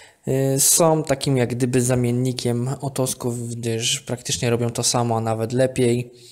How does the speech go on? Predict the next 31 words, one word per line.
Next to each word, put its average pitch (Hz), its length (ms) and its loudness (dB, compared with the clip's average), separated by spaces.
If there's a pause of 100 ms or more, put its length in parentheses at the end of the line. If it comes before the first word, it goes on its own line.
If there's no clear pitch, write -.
(460)
Zjadają 120 580 2
większość 117 500 -4
glonów, 120 400 0
które 120 260 -2
się - 140 -4
pojawiają 113 480 -2
właśnie 117 360 -6
w 113 80 -10
akwariach. 113 760 -2 (600)
Y, 110 500 -2
czy - 140 -4
to 120 160 -2
są 120 380 0
okrzemki, 120 680 -2
czy - 160 -4
to 113 200 -4
są, 117 720 -2 (400)
y, 120 40 -4
nitki, 120 880 -4 (340)
czy - 120 -14
to 123 100 0
jest 117 240 0
pył 131 220 4
na 120 180 0
szybach. 117 460 -2
Podobno 123 380 0
również 120 320 -4
zjadają 117 340 -2
krasnorosty. 117 840 -4 (280)
Nie 123 240 -4
wiem, 120 260 -4